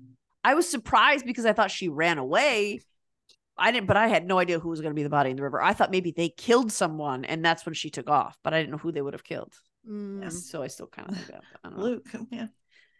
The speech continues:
Speaker 1: <laughs>
Speaker 2: I, I,
Speaker 1: <laughs>
Speaker 2: I'm under the
Speaker 1: That's so
Speaker 2: impression right now
Speaker 1: matter-of-factly.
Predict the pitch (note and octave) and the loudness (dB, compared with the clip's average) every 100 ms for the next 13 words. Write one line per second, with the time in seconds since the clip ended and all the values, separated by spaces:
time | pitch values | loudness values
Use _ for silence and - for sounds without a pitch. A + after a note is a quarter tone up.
0 | _ - E4 - _ _ - C5+ - B3+ | _ -8 -8 -8 _ _ 0 0 0 -6
1 | F4+ A#4+ G4+ C4+ G4+ A4+ A4+ A4+ C#5 _ | -2 -2 0 2 2 2 0 -2 -4 _
2 | - A4 A4+ G4 A#4 E4 D#4 B3 B3 - | -2 -2 2 2 2 0 0 2 2 4
3 | G4 - G#3+ G3 G3+ G#3 D3 F#3 F3+ F3 | 0 4 2 4 2 2 0 0 0 0
4 | F#3 F3 G#3+ G4+ F4 | -2 -6 -6 -8 -8